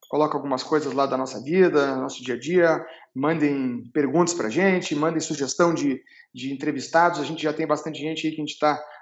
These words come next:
é, conversando pra entrevistar. Mas toda semana vai ter um, uma pessoa nova, a gente vai trazer umas novidades do jiu-jitsu, é, falar um pouco desses eventos que tão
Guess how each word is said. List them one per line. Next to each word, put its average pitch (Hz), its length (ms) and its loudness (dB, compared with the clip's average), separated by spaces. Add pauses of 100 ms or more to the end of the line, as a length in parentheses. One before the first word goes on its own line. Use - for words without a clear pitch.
(140)
é, 123 280 -6
conversando 156 500 2
pra 151 100 0
entrevistar. 147 560 2 (340)
Mas 143 160 -4
toda 214 220 8
semana 196 380 4
vai 180 140 2
ter 190 120 -6
um, 165 720 -6
uma 147 140 0
pessoa 151 280 -2
nova, 180 300 6
a 160 40 0
gente 151 160 -8
vai 160 120 -6
trazer 160 240 -8
umas 165 180 -8
novidades 151 380 0
do 127 60 -16
jiu-jitsu, - 520 -4 (360)
é, 131 180 0
falar 170 260 6
um 175 120 4
pouco 190 320 4
desses 151 280 -4
eventos 165 300 -4
que - 100 -10
tão 143 600 -8